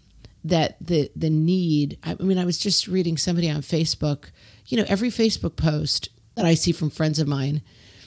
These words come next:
is, you know, a picture of their kid, and it's like, "She writes her name in fire." And it's just these, like, w-, you know, everybody's <laughs> very excited about how special their kids are, which is great. Like, I'm glad that you feel that your child is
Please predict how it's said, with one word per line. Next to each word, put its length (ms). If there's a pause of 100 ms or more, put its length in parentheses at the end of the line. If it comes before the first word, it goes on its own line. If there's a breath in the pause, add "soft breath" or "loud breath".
(600 loud breath)
is, 220
you 80
know, 100
a 80
picture 400
of 100
their 140
kid, 420
and 100
it's 200
like, 160
"She 260
writes 380
her 120
name 360
in 120
fire." 800
And 200
it's 180
just 160
these, 220
like, 140
w-, 360 (160)
you 100
know, 100
everybody's 680
<laughs> 400
very 240
excited 520
about 180
how 100
special 360
their 140
kids 300
are, 240
which 200
is 160
great. 400
Like, 220
I'm 140
glad 380
that 100
you 160
feel 240
that 100
your 140
child 520
is 300